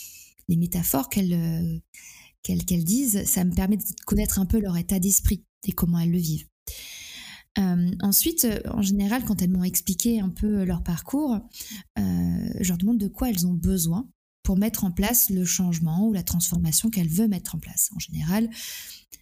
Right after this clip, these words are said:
rien qu'avec la discussion, elles commencent à me dire déjà des choses. Par exemple, « J'ai besoin de plus de sérénité, j'ai besoin de lâcher prise », des choses comme ça.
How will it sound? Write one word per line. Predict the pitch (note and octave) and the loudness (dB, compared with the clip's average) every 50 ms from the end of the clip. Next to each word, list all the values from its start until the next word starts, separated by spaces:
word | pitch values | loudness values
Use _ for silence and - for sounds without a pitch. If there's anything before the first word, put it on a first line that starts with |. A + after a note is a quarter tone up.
| _ _ - | _ _ 0
rien | F3+ A3 B3+ C4 | 0 2 2 2
qu'avec | B3+ B3+ A3+ A3 G3+ - | 0 0 0 0 0 2
la | G#3 G3+ | 0 2
discussion, | F#3+ F#3+ G#3 - - A3 G3 - C4 C#4 | 2 4 2 4 2 2 2 4 4 2
elles | B3 - | 2 0
commencent | - - F#3+ F#3+ F#3 - | 0 0 0 2 2 2
à | F#3+ F3+ | 2 2
me | F#3+ | 2
dire | F#3 G3+ A#3+ A#3+ | 2 2 2 0
déjà | F#3+ G3 F3 F#3+ G#3 | 0 0 0 0 0
des | G3 G3 F#3+ | 0 2 2
choses. | - - - E3+ F3 F3 | 0 0 0 0 -2 -2
Par | F3 E3+ C#3+ | -2 -4 -2
exemple, « | D3 D#3 F3 F#3+ - - | 0 0 0 0 0 -4
J'ai | E3+ | -4
besoin | - - - F3 | -4 -2 -2 -2
de | E3+ | -2
plus | - - E3 | -2 -4 -4
de | - E3+ | -2 0
sérénité, | D#3+ - - D#3+ D#3+ F#3+ A#3 C4 C4 - G#3+ G3 F#3+ | 0 0 0 0 0 0 0 0 0 -2 -2 0 0
j'ai | F#3 F#3 | -2 -4
besoin | F3 - E3+ - F3 E3+ | -4 -6 -4 -2 -2 0
de | E3+ | 0
lâcher | D#3+ D#3 E3 E3 - A#3+ A#3 | 0 0 2 2 0 0 0
prise », | - - - F#3+ F3+ F3 | -2 0 0 0 -2 -2
des | D#3 D#3+ | -2 -2
choses | D#3+ - G#3 - | -2 -2 -2 -4
comme | - - F3+ E3+ | -4 -2 -4 -4
ça. | - - E3+ | -4 -6 -8